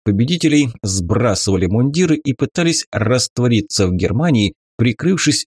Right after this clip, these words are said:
чужими документами. В числе этих военных оказался генерал Берг. Прибыв в Рюцебаль со специальным посланием кайзера, он приказал уничтожить стоявший в ангаре дирижабль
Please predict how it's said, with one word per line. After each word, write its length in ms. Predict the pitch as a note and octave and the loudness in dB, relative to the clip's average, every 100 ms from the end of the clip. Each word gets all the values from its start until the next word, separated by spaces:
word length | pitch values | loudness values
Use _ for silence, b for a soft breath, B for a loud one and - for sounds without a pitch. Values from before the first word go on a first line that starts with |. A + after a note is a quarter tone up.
| _ | _
чужими 560 | - D3 G2+ A2+ G#2 G#2 | 0 2 2 2 2 0
документами. 880 | F#2 G2+ - B2 G2 F2+ F2 D#2 - _ _ _ _ _ _ _ | 0 -2 0 0 0 -2 -6 -8 -12 _ _ _ _ _ _ _
В 120 | - | -8
числе 420 | - D#4 - B3+ | -2 0 0 -2
этих 400 | - D#3+ B2 G2+ | 0 -2 -2 -2
военных 760 | G#2+ G2 F#2+ A#2+ G#3 G3 F3+ - | -2 0 0 0 0 0 0 0
оказался 720 | B2+ C3 B2+ F3 G3+ - F3+ | 0 -2 -2 0 0 0 -2
генерал 640 | E3 C3 C#3+ A#2+ B2 C#3+ A#2+ | 0 0 2 2 0 0 0
Берг. 580 | F#2 G2+ E2 - - - _ A2 | 2 2 0 -6 -14 -14 _ 0
Прибыв 360 | G#2+ A2 - - | 2 0 -2 -8
в 160 | F2+ A2 | -2 0
Рюцебаль 580 | G2+ - G2+ F2 C#3+ | 0 0 -2 0 0
со 160 | F#2+ G2 | 0 -2
специальным 720 | - - G2+ - A#2+ G#2+ F#2 - | -2 -2 -2 0 2 2 0 0
посланием 680 | G2 - G#2 F#2+ F#2 E2+ - | -2 0 0 0 0 -2 -4
кайзера, 500 | C#3+ E3 D3+ D#3 C3+ - _ _ | -2 0 0 0 -2 -6 _ _
он 240 | E3 G#3+ F#3+ | -2 0 0
приказал 500 | D#3+ D#3 D#3+ D#3+ D#3+ | -2 0 0 0 2
уничтожить 600 | C#3+ B2+ - E3 D3+ - | 2 -2 -2 0 0 -2
стоявший 640 | - B2+ B2+ B2+ A2 G#2+ | -4 -2 0 0 2 2
в 100 | G2+ | 2
ангаре 440 | G#2 G2+ F#2+ G#2 G2 | 2 0 0 2 2
дирижабль 720 | F#2+ G2+ G2+ G#2+ F#2 F#2+ | 2 2 2 2 0 0